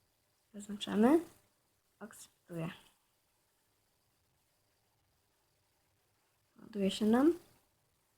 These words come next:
Tutaj musimy wpisać, yy... No to co nam się wyskoczy.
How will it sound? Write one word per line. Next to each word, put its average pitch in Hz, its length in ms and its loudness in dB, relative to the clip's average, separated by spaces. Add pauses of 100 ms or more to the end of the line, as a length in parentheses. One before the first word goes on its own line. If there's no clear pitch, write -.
(420)
Tutaj 233 160 -8
musimy 226 320 2
wpisać, 208 800 -2 (120)
yy... 170 680 -2 (1600)
No 277 300 2
to - 180 -10
co - 200 -8
nam 202 280 4
się 190 180 2
wyskoczy. 220 640 -4